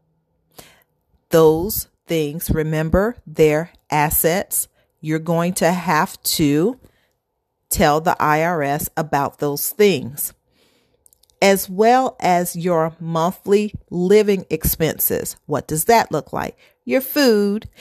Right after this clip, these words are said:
your utilities, any medical care, child care, things like that, okay? Now,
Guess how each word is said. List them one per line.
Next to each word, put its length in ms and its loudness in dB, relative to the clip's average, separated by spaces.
your 180 2
utilities, 1040 -2
any 420 2
medical 560 2
care, 560 -2
child 560 0
care, 520 -4
things 400 2
like 300 -2
that, 340 2
okay? 500 0
Now, 460 0